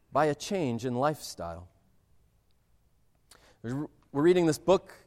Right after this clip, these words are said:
uh, The Ruthless Elimination of Hurry. If you've never read it, I highly recommend it. But he talks about this.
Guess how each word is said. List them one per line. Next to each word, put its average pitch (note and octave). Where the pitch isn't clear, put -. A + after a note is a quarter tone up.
uh, B2
The B2
Ruthless E3
Elimination C#3+
of A2+
Hurry. G3
If -
you've A#2
never B2+
read B2+
it, B3+
I G#2
highly A#2+
recommend A#2+
it. F#3+
But -
he G3
talks A3
about G#3
this. -